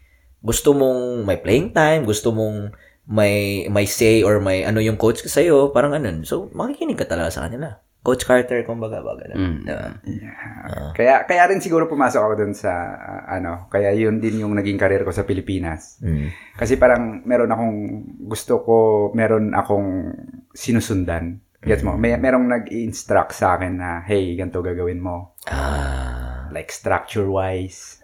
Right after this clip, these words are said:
Speaker 3: Ganun.
Speaker 1: Ah.
Speaker 3: Tas parang, syempre, at the end of the day, disiplinado ka pa, madami ka pang tropa.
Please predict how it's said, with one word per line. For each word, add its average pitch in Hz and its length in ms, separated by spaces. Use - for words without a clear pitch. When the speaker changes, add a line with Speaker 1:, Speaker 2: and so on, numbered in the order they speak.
Speaker 3:
Ganun. 92 320
Speaker 1:
Ah. 67 640
Speaker 3:
Tas - 160
parang, 104 340
syempre, 139 300
at 151 80
the 143 80
end 156 80
of 156 80
the 156 100
day, 107 300
disiplinado 135 580
ka 147 120
pa, 90 340
madami 185 300
ka 90 60
pang - 160
tropa. - 500